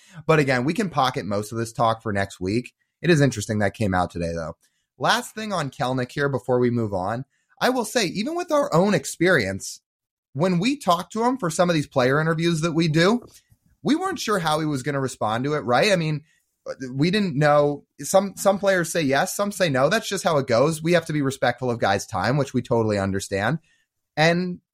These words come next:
Jared's a busy guy. Again, he's very intense. He's got a very, very set schedule and routine, and he works his tail off. And we figure we can ask him for thirty seconds, but we don't know what's gonna happen. And we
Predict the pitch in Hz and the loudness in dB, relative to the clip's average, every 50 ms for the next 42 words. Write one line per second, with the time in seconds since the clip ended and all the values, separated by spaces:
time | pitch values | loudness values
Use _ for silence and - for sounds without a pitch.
0 | _ _ _ 135 117 160 196 233 254 240 233 220 247 240 262 247 277 262 247 180 | _ _ _ -4 -2 0 0 0 0 -2 -2 -4 -2 -2 0 2 4 4 4 4
1 | 131 139 190 220 185 143 117 107 127 139 160 175 185 175 160 - 170 160 165 175 | 2 0 -2 -4 -4 -6 -4 0 0 2 2 2 0 -2 -6 -6 -6 -6 -6 -6
2 | 170 - - 123 110 110 135 127 143 156 156 143 110 101 101 _ 131 135 135 147 | -8 -8 -10 -12 -8 -4 -2 0 0 0 -2 -6 -8 -12 -8 _ -2 0 0 0
3 | 151 151 143 127 110 107 135 135 143 143 143 143 139 139 139 _ _ _ _ _ | -2 -4 -6 -8 -4 0 2 2 4 2 2 0 -2 -4 -6 _ _ _ _ _
4 | _ _ _ _ _ - - - - 151 143 143 - - - - - 160 147 147 | _ _ _ _ _ -10 -6 -2 2 2 2 0 -2 -10 -12 -4 0 0 0 2
5 | 135 147 147 147 139 123 113 104 101 101 - - 151 147 143 143 147 143 127 101 | 2 0 0 0 0 0 0 -4 -4 -6 -4 -4 -2 0 2 0 0 0 -2 -2
6 | 92 95 90 87 82 98 117 135 147 - - 151 143 - - 156 139 135 139 143 | -2 -4 -4 -6 -4 0 0 0 0 0 -4 -8 -8 -8 -4 -2 0 2 4 4
7 | 143 143 143 147 - - 104 110 110 110 _ _ _ _ _ _ _ 139 151 156 | 4 4 2 0 -2 -6 -8 -8 -8 -10 _ _ _ _ _ _ _ -4 -4 -2
8 | 311 294 233 208 208 226 240 302 277 208 180 175 170 - 180 160 135 165 151 - | -2 0 0 0 0 0 -2 0 2 2 2 2 0 -2 -6 -4 -2 -4 -2 0
9 | 151 147 143 131 - - 131 - - 220 247 - 165 160 170 180 185 180 175 175 | 0 0 0 0 0 0 0 0 0 -2 -2 -2 0 0 2 2 2 2 4 2
10 | 170 170 - 175 165 175 190 220 - - 104 98 107 113 117 131 156 185 190 190 | 2 0 -2 -2 0 2 0 0 0 -2 -4 -2 -2 -2 0 0 0 0 -2 -6
11 | 196 202 98 98 98 - | -6 -6 -6 -6 -6 -2